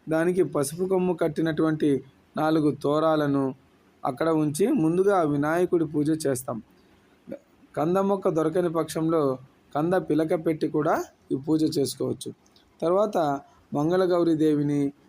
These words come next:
సంతాన లక్ష్మిని ఆ కంద మొక్కలకి ఆవాహన చేసి, షోడశోపచార పూజ చేస్తాం. తొమ్మిది పూర్ణం బూరెలు మరియు తొమ్మిది గారెలు, తొమ్మిది రకాల కూరగాయలతో చేసినటువంటి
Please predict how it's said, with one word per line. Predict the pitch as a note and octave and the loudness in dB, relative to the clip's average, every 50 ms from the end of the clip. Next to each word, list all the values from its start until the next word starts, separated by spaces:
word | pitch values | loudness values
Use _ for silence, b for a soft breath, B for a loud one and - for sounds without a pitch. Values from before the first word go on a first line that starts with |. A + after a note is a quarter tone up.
| _ _ - | _ _ -12
సంతాన | - C3+ C3+ C#3 - F3 E3+ F3+ F3+ | -8 -6 -6 -4 -2 -2 0 0 0
లక్ష్మిని | F3 E3 D#3 - - D3 D3 D3 D3 C#3+ | 0 0 -2 -4 -4 -4 -2 -2 -2 -2
ఆ | - A2+ C#3+ C#3+ | -2 -4 -4 -4
కంద | C#3 - C#3 C#3 C#3+ D#3 | -4 -4 -4 -4 -2 -2
మొక్కలకి | D#3+ E3 F3 E3 - E3+ E3 D#3+ D#3 D#3 D3+ | -2 -2 -4 -4 -2 0 0 0 0 0 -2
ఆవాహన | C#3 C3 C3 C3+ C#3+ D3 D3+ D3+ D#3 D#3 | -2 0 0 0 0 0 -2 -2 -4 -4
చేసి, | D#3 D3+ D3+ D3 C#3 C#3 - E3 D3+ C#3 B2+ B2 B2+ b b b b _ _ _ - | -4 -2 -2 -2 -2 0 0 0 2 2 0 -2 -4 b b b b _ _ _ -10
షోడశోపచార | - - D#3 E3+ F3+ G3 F#3+ - F#3+ F3+ E3+ F3+ D#3+ D#3 D#3 D3+ D3 C#3 | -4 -2 0 2 2 0 2 2 0 0 0 0 -2 0 0 0 0 0
పూజ | C3+ D3+ C#3+ C3+ D3+ F#3+ F#3+ F#3 D#3+ | -2 -2 -2 0 0 -2 -2 -2 -2
చేస్తాం. | C#3 B2+ - - A#2+ G#2+ - _ _ b b b b b b b _ _ _ _ _ _ _ - | -2 -2 -4 -6 -12 -12 -14 _ _ b b b b b b b _ _ _ _ _ _ _ -4
తొమ్మిది | F3 F3 F3+ G3 G#3 G3 F#3+ E3 D3 C3+ C3+ - - _ _ _ - _ - - | -2 0 2 2 2 4 4 4 4 2 0 -4 -8 _ _ _ -20 _ -2 0
పూర్ణం | F#3+ G3+ G3+ G#3 G#3 G3+ F3+ | 2 4 4 4 2 2 2
బూరెలు | E3+ E3 E3+ D#3+ D#3+ D3+ D3 D3 C#3+ C#3 C#3+ - - - | 2 2 2 2 2 4 2 2 0 0 -4 -8 -6 -4
మరియు | D#3 D#3 E3 E3+ E3 | -2 2 2 2 2
తొమ్మిది | D#3 D#3 D3+ D3+ E3+ F3+ F#3 F3+ E3 | 0 0 -2 0 0 2 2 2 2
గారెలు, | C#3+ C#3 C#3+ C#3 D3 D#3 E3 D#3 C#3+ C#3+ C#3 C3+ B2+ A#2+ - - - | 2 0 0 2 2 2 2 2 2 2 2 0 -2 -4 -10 -10 -6
తొమ్మిది | - D3+ D#3+ E3+ F3 F3 E3 | -4 -2 0 0 0 0 0
రకాల | E3 D#3 C#3+ D3+ - D#3+ F3+ G3 | 0 -2 -2 -2 0 0 0 0
కూరగాయలతో | F#3 - - E3 E3 F3 E3+ F3+ F3 F3 E3+ E3+ D#3+ E3 E3 | -2 -2 -2 -2 0 0 0 2 2 2 2 0 0 0 -2
చేసినటువంటి | D3+ C#3+ D#3 D3 C3 C#3+ C#3+ C#3+ C3 C#3+ C#3+ C#3 C3 C3+ C#3+ C#3 C3+ B2+ B2 B2+ | 0 0 -2 -2 -2 -4 -4 -6 -4 -4 -4 -4 -4 -2 0 0 0 0 -2 -4